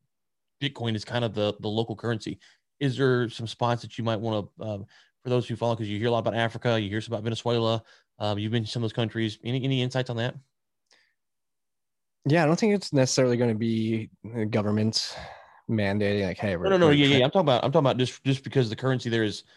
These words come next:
Speaker 1: you know, like, a
Speaker 2: Yeah.
Speaker 1: Zimbabwe currency, like, it's, it just sucks. Everyone's like, "Okay, screw this, we're going to Bitcoin."
Speaker 2: Yeah, no, I, I mean, you're already seeing it in Venezuela. You're seeing it in Nigeria. You're seeing it in Iran. You're seeing it,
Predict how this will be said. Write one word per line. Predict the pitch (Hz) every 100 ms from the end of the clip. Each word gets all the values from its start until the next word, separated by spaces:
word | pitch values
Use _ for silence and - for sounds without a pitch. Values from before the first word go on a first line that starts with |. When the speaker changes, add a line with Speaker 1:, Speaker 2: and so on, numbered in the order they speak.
| _ _ _
Speaker 1:
you | 107
know, |
like, | 104 -
a | 151
Speaker 2:
Yeah. | 156
Speaker 1:
Zimbabwe | 110 113 110 110
currency, | 120 127 110
like, | 101 104
it's, | 98
it | 101
just | 101 -
sucks. | 131 117 120
Everyone's | 113 110
like, | 95
"Okay, | 120 104
screw | - 127
this, | 107
we're | -
going | 107 98
to |
Bitcoin." | - - - _ _ _ _ _ _ _ _ _ _ _ _ _
Speaker 2:
Yeah, | - 139 -
no, | 127
I, | 135 110 110
I |
mean, | 110 107
you're | 110
already | 110
seeing | 110 117
it | 113
in | 101
Venezuela. | 107 101 101 104 104
You're | 104 - 101
seeing | - 107 107 107
it | 101 -
in | 104 101 95 101 _ _ _ _ _ -
Nigeria. | 120 107 104 104 104 104 101 104
You're | 104 101
seeing | - 104 104
it | 101
in | 101
Iran. | 98 98 101 101 101
You're | 101
seeing | - - 98 101
it, | 95 95